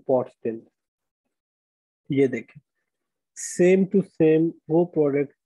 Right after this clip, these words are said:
जो हमारे पास Alibaba के ऊपर शो हो रही है वही product, ये चेक करें। तो ये हमने इस keyword को यहाँ से copy किया, Copy करने के बाद हम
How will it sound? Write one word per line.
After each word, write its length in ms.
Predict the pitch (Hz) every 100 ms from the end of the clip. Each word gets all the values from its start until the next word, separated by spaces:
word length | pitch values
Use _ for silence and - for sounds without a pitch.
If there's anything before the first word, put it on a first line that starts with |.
| -
जो 420 | 147 147 147 151 151
हमारे 280 | 135 139 135
पास 340 | 135 131 127 _ _ -
Alibaba 460 | 147 180 165 139 127
के 160 | 131
ऊपर 240 | 123 120 117
शो 220 | - 131
हो 100 | 120
रही 180 | 113 117
है 220 | 120 147 _ _ _ -
वही 420 | 135 117 - 190
product, 480 | 196 151 120 113 120
ये 100 | 123
चेक 240 | 123 123 -
करें। 200 | 127 156
तो 400 | - _ _ -
ये 260 | 139 143 - _ _ _ _ _ -
हमने 240 | 147 156
इस 100 | 151
keyword 340 | - 147 143 135
को 80 | 143
यहाँ 200 | 147 143
से 120 | -
copy 340 | - 110 - 147
किया, 240 | 170 175
Copy 340 | 175 139 - 139
करने 280 | 143 143
के 120 | 143 143
बाद 140 | 143 131
हम 200 | 139